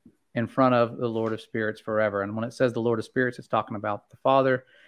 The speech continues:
And so I, I, this is color coded because I was using it for a Bible study. Sorry about that. I know that's confusing, confusing some of you. Um, "And at that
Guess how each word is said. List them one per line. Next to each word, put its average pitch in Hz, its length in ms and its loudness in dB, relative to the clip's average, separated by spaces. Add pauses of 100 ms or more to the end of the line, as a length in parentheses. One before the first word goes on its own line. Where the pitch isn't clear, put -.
(320)
And 117 180 0
so 117 300 6
I, 120 300 6
I, 143 40 8
this 147 240 -2
is 135 100 -6
color 147 260 10
coded 120 300 8
because 113 260 2
I 113 220 4 (420)
was 117 140 -4
using 120 200 2
it 120 60 -4
for 117 140 0
a 107 40 2
Bible 110 280 -2
study. 107 340 -2
Sorry 113 220 -2
about 107 240 -4
that. 110 160 0
I - 20 -4
know 110 100 -2
that's 110 140 -4
confusing, 113 440 -6 (640)
confusing 123 360 2
some 120 200 2
of 113 100 0
you. 120 140 -2 (600)
Um, 120 380 0 (180)
"And 123 240 2
at 123 240 4
that 165 280 6